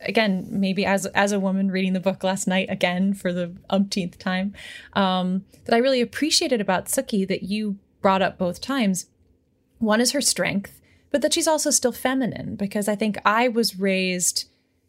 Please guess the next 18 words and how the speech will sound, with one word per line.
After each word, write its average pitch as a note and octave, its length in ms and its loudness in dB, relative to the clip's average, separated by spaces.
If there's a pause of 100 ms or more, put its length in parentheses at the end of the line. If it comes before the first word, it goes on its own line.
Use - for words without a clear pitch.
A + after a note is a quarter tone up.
(220)
in G#3+ 100 2
sort G3+ 240 2
of F#3 100 2
a G3 60 0
feminist F#3+ 760 0
wave F#3 640 -2
where F3+ 680 -2 (220)
we G3 100 2
were G3 120 0
somewhat G3+ 380 0
told F#3+ 280 0
that F3 160 -2
femininity F#3 720 0
equated F3 400 -2
with E3+ 220 -8
weakness. F3 640 -2 (340)
And F#3 180 0
so, F3 640 0